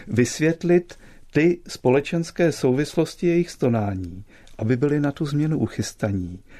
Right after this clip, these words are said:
aby skutečně jsme nevědomně a nešťastně nedošli do fáze tedy těžké a nevyléčitelné rakoviny. Ale to je recept, toto.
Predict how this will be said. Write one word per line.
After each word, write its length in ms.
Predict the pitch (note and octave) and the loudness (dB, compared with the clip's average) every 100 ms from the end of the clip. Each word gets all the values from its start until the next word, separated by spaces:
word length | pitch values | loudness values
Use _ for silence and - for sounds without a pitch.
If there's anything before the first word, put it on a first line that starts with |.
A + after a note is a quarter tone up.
| - | -8
aby 260 | A2+ A2+ C3+ | -2 0 -2
skutečně 640 | - - E3 - - D#3 | -4 -2 -2 -2 -2 -4
jsme 380 | - - C3 C#3 - - - - - - | 0 2 2 0 -8 -20 -20 -20 -20 -4
nevědomně 1120 | B2+ A2+ A#2 A#2+ A#2+ B2+ B2 A2+ A2 G2+ F#2 G2+ | 0 4 6 4 4 2 4 2 2 -2 -6 -8
a 60 | - | -2
nešťastně 920 | G#2+ G2+ - A#2 A2 - - A#2 A2+ - - - | 0 0 0 -2 -2 -4 -2 -2 -2 -6 -18 -6
nedošli 640 | A2+ B2 D#3 C3+ - D3+ | 2 2 2 -2 -4 -2
do 140 | C#3+ B2+ | 2 0
fáze 460 | - A#2 A#2+ B2 | 0 0 0 0
tedy 260 | C3 C#3+ C3+ | -2 0 -2
těžké 800 | - A2 - - - A#2 A#2+ B2+ - - - | -2 -4 -4 -6 0 0 0 -4 -12 -20 -8
a 100 | G#2 | -4
nevyléčitelné 880 | G2+ G#2+ A2 A2 - - A#2 A2 G#2+ | 0 2 0 0 -6 -4 -2 0 -2
rakoviny. 580 | G#2 - G#2+ G2+ F2+ F2 - - - - - | -4 -6 -6 -6 -8 -12 -18 -20 -20 -20 -6
Ale 240 | A2+ A2 - - - | -2 -2 -4 -20 -4
to 120 | C3 | 2
je 200 | F3 G3 | 2 2
recept, 800 | D#3 G2+ - F#2+ G2 - - - | 0 -2 -8 -10 -10 -16 -20 -16
toto. 480 | - G#2 - D3+ A2+ | -6 -6 -4 -10 -10